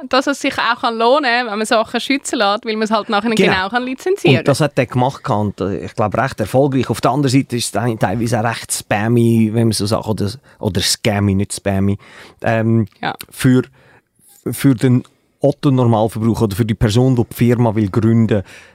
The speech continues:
Speaker 2: lohnt es sich einfach eine kurze Research zu machen,
Speaker 1: Mhm.
Speaker 2: äh, dann, äh, die Marke für die Schweiz anzumelden. Da empfiehlt es sich, über einen Markenanwalt zu machen, weil der, weil man dort die verschiedenen Kategorien muss aussuchen,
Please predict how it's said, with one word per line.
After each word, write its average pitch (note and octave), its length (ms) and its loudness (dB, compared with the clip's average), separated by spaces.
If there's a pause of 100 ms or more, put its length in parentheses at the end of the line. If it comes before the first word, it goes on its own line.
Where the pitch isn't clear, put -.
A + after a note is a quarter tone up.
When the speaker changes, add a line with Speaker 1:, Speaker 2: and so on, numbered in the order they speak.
(100)
Speaker 2:
lohnt B2 360 2
es - 60 -4
sich - 240 -6
einfach G2+ 200 -4
eine G#2 100 -2
kurze A2+ 400 0
Research A#2+ 540 0
zu - 100 -4
machen, G#2+ 460 0
Speaker 1:
Mhm. G#2 80 -4 (140)
Speaker 2:
äh, G2 300 -2
dann, G#2+ 280 0
äh, G#2 400 0
die A2+ 80 2
Marke G2+ 400 0
für - 100 -10
die - 100 -10
Schweiz C3 260 0
anzumelden. G#2+ 760 0
Da G2 140 0
empfiehlt G2+ 360 0
es - 180 -6
sich, - 60 0
über G2+ 160 2
einen F#2+ 100 2
Markenanwalt G#2+ 720 0
zu - 80 -4
machen, G2+ 320 -2
weil G2+ 140 -2
der, G2 180 -2
weil G#2+ 200 2
man G#2+ 100 2
dort G2+ 200 -2
die G2 180 -2
verschiedenen G2 360 -2
Kategorien C3 720 0
muss C3 200 0
aussuchen, A#2+ 500 -4